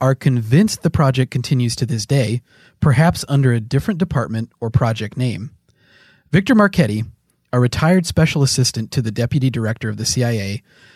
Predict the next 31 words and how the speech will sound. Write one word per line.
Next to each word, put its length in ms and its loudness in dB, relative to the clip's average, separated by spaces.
stated 460 4
in 100 4
nineteen 380 4
ninety-two 640 0
that 160 -6
Project 500 2
M 140 4
K 180 2
Ultra 320 0
research 440 0
continues 420 0
today, 420 -2
and 160 0
any 220 6
attempt 420 2
by 160 0
the 80 -2
C 180 2
I 60 6
A 260 2
to 140 -4
say 320 2
that 100 4
the 80 -2
project 420 -2
is 120 -6
done 360 -6
is 100 -4
a 60 -4
cover 260 0
story. 420 -10